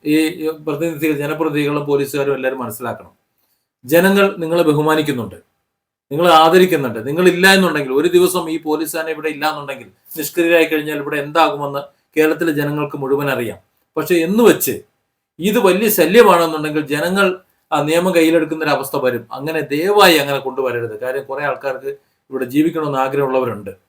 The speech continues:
അതുകൊണ്ട് നിങ്ങളായിട്ട്, പോലീസുകാരായിട്ട് അതിനുള്ള പണി ഉണ്ടാക്കരുത്. അതുപോലെ ഇതുപോലെ തെമ്മാടിത്തരം കാണിക്കുന്ന ദൃശ്യങ്ങൾ പുറത്തു വന്ന്, വന്നു കഴിഞ്ഞാൽ പോലീസിൽ പരാതി കിട്ടുന്ന കാത്തിക്കേണ്ട ആവശ്യമൊന്നുമില്ല. പരാതി ചിലപ്പോ പോലീസുകാരെ പേടിച്ചിട്ട് പിന്നെ കള്ളക്കേസിൽ കുടുക്കി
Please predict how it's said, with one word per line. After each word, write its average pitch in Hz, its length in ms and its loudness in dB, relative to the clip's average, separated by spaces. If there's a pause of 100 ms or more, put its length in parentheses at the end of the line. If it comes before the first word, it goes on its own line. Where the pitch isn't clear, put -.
(800)
അതുകൊണ്ട് 170 320 0
നിങ്ങളായിട്ട്, 180 420 4
പോലീസുകാരായിട്ട് 165 720 2
അതിനുള്ള 139 260 -2
പണി 135 240 -4
ഉണ്ടാക്കരുത്. 117 480 -10 (420)
അതുപോലെ 170 380 4
ഇതുപോലെ 180 440 0
തെമ്മാടിത്തരം 175 640 0
കാണിക്കുന്ന 165 360 -2
ദൃശ്യങ്ങൾ 160 540 -4
പുറത്തു 151 320 -4
വന്ന്, 139 300 -2
വന്നു 147 220 -4
കഴിഞ്ഞാൽ 123 340 -4 (480)
പോലീസിൽ 190 520 2 (160)
പരാതി 165 320 2
കിട്ടുന്ന 165 260 -4
കാത്തിക്കേണ്ട 143 440 -4
ആവശ്യമൊന്നുമില്ല. 120 640 -4 (720)
പരാതി 175 320 2
ചിലപ്പോ 190 520 0
പോലീസുകാരെ 180 400 4
പേടിച്ചിട്ട് 170 440 2
പിന്നെ 165 240 -4
കള്ളക്കേസിൽ 170 520 -4 (100)
കുടുക്കി 160 380 -4